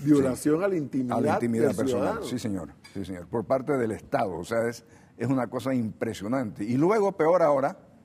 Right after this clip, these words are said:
Speaker 2: ya no lo hace directamente el Estado, ahora lo hacen particulares, porque esa máquina está en manos de alguien, que ya no es un funcionario público. Digo, la violación a los derechos humanos que se ha hecho por parte de esta administración es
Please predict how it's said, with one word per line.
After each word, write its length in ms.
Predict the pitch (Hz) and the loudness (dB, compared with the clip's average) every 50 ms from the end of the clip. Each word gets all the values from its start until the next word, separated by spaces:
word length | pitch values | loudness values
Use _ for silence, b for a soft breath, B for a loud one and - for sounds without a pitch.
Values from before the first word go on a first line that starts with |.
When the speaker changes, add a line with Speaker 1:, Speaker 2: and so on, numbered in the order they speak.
| _ _ _ _ _ _ _ _ _ _ _ _ _ - 98 | _ _ _ _ _ _ _ _ _ _ _ _ _ -16 -12
Speaker 2:
ya 260 | 95 92 123 139 151 156 | -4 0 2 2 2 2
no 240 | 151 147 143 143 143 | 0 0 0 0 2
lo 120 | 143 147 | 2 0
hace 200 | 151 135 143 151 135 | 0 0 0 0 0
directamente 560 | 123 117 127 123 - 135 135 139 139 123 143 | 0 0 -2 -2 -2 -2 -2 -2 -2 -2 -2
el 60 | 135 | -2
Estado, 360 | 127 120 - 135 135 143 - - | -2 -2 0 0 0 0 0 -2
ahora 300 | - 120 123 127 147 139 | -2 -2 0 0 0 0
lo 80 | 143 151 | 0 0
hacen 240 | 147 139 165 160 139 | -2 -2 -4 -6 -6
particulares, 1000 | - - 127 123 113 107 95 - - 117 87 - 110 110 143 220 254 190 127 107 | -4 -2 -2 0 0 -2 -6 -8 -8 -8 -6 -6 -4 -2 0 0 0 0 -2 -4
porque 180 | - 90 90 | -4 -8 -10
esa 120 | 85 - 101 | -8 -8 -6
máquina 320 | 104 104 113 175 214 220 | -6 -6 -6 -6 -6 -6
está 140 | 143 - 143 | -4 -4 -4
en 100 | 135 131 | -2 -2
manos 240 | 127 131 127 117 90 | -2 -2 -4 -4 -6
de 140 | 87 104 120 | -6 -4 -4
alguien, 440 | 214 285 302 240 110 95 80 73 - - _ _ _ _ _ _ _ _ _ - | -4 -4 -4 -6 -6 -8 -8 -10 -14 -20 _ _ _ _ _ _ _ _ _ -12
que 160 | - - 117 110 | -6 -4 -2 0
ya 160 | 123 147 156 | 0 0 0
no 120 | 147 151 | 0 0
es 60 | 160 | 0
un 120 | 143 147 131 | 0 -2 -4
funcionario 480 | - 110 107 80 104 113 127 135 127 | -6 -8 -8 -8 -6 -4 -4 -4 -4
público. 500 | 98 - 233 254 165 110 90 - - - - _ _ _ _ _ _ _ _ _ - _ - - - _ - - _ - | -4 -4 -6 -6 -4 -6 -6 -8 -12 -18 -20 _ _ _ _ _ _ _ _ _ -20 _ -20 -20 -20 _ -20 -20 _ -12
Digo, 220 | 90 85 71 - - 82 87 85 | -12 -12 -12 -14 -18 -20 -20 -16
la 120 | 82 82 90 | -14 -14 -12
violación 680 | 87 90 98 95 90 87 - - 156 175 180 165 147 | -12 -10 -8 -8 -8 -8 -6 -6 -6 -4 -4 -2 -2
a 80 | 127 110 | -2 -2
los 140 | 107 101 98 | -2 -4 -6
derechos 320 | 104 101 120 139 - 160 143 | -6 -6 -6 -6 -4 -4 -4
humanos 360 | 117 110 120 135 139 139 131 | -2 -2 -4 -4 -4 -4 -6
que 120 | 110 104 | -6 -8
se 160 | 98 - 113 | -6 -4 -2
ha 60 | 123 131 | -2 -2
hecho 200 | 131 - 123 95 | -2 -4 -6 -6
por 180 | 80 90 82 | -6 -8 -6
parte 300 | - 117 117 127 117 107 | -6 -6 -6 -4 -4 -4
de 100 | 104 104 | -4 -4
esta 160 | 110 - 117 | -4 -4 -6
administración 560 | 113 110 101 92 76 80 78 82 87 110 127 135 | -6 -4 -6 -8 -10 -12 -12 -12 -8 -8 -8 -8
es 200 | 139 143 - | -8 -10 -16